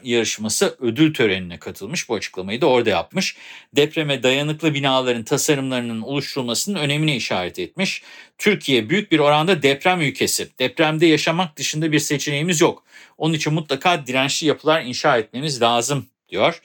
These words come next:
Şimşek, zorunlu deprem sigortasının bin dokuz yüz doksan dokuzdaki depremin ardından hayata geçirildiğini hatırlatarak Türkiye'nin deprem ülkesi olması nedeniyle sigortaların yapılması gerektiğini dile getirmiş.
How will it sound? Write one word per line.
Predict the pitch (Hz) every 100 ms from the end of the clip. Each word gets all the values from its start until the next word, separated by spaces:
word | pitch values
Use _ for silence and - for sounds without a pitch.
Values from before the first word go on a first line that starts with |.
| - - - -
Şimşek, | - 147 - 143 -
zorunlu | 120 127 165 160
deprem | 127 120 165 156
sigortasının | - 117 110 110 101 156 175 139
bin | 143
dokuz | 147 147 156
yüz | 127 123
doksan | 123 147 135 131
dokuzdaki | 127 131 147 160
depremin | 127 120 135 123
ardından | 127 127 117 160
hayata | 147 127 123 175
geçirildiğini | 135 120 120 101 104
hatırlatarak | 104 131 147 135 120 151 - - - - -
Türkiye'nin | - 180 - 156 147 196 160
deprem | 120 123 - 180 185
ülkesi | 160 127 - 113 -
olması | 123 151 120 110 117
nedeniyle | 135 151 139 123 165
sigortaların | - 135 151 143 110 117 175 - - - -
yapılması | 123 135 135 139 - 175 151
gerektiğini | 120 104 92 - 110 170
dile | 113 131
getirmiş. | 127 95 92 117 175 -